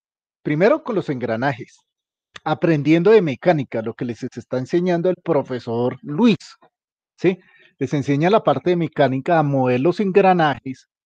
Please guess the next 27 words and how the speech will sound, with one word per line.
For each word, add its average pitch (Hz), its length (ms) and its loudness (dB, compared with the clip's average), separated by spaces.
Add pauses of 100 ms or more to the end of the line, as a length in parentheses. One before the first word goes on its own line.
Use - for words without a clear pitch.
(340)
y 202 160 4
después 196 460 4
empiezan 165 380 -4
a 180 60 -4
meterle 139 360 -4
la 160 120 -2
parte 151 280 -2
de 160 40 2
electrónica 143 520 -6
como 143 220 -4
algo 120 240 -2
digital, 165 680 0
control 156 560 0
digital, 185 460 -2 (420)
pa 147 140 4
mover 131 300 2
esta 175 260 2
vaina. 180 360 0
O - 240 -20
sea 135 160 -2
que 160 100 0
van 165 100 2
a 170 60 0
tener 147 280 -2
un 131 100 -6
control 139 400 0
análogo 170 520 0